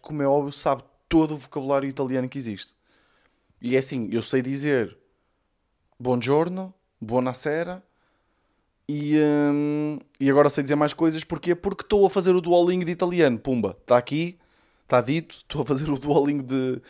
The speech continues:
de italiano. Pá, quero mesmo aprender italiano. É, eu quero, eu, pá, eu po-, eu podia, podia ser o espanhol, se calhar até fazia mais sentido agora que estou a pensar, mas eu quero mesmo aprender italiano para chegar em Itália e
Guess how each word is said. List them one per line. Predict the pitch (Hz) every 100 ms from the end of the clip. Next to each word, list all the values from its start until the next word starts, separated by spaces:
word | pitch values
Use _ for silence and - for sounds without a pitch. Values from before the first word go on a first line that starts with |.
| - -
de | 123
italiano. | 131 131 117 123 120
Pá, | - - -
quero | - 143
mesmo | 139 131
aprender | 120 113 107
italiano. | 98 95 92 87 - _ _ _ _ - - _ _ -
É, | 113 110 107
eu | 117
quero, | 117 135 131
eu, | 127 123 123 113 113 - - - _ _ -
pá, | 127 -
eu | 127
po-, | 113 135 139
eu | 147
podia, | 143 160 165
podia | - - 151
ser | 143
o |
espanhol, | 139 131 113 104 -
se | -
calhar | 139 139
até | 135 120
fazia | 123 127
mais | 120
sentido | - 113 117 110
agora | 107 107
que |
estou | 117
a |
pensar, | 107 104 110 104
mas | 123 117
eu | 120
quero | - 120
mesmo | 113 117 110
aprender | 110 110 107
italiano | 107 101 107 104
para | 101
chegar | 104 127 117
em |
Itália | 107 110 110
e | 120 127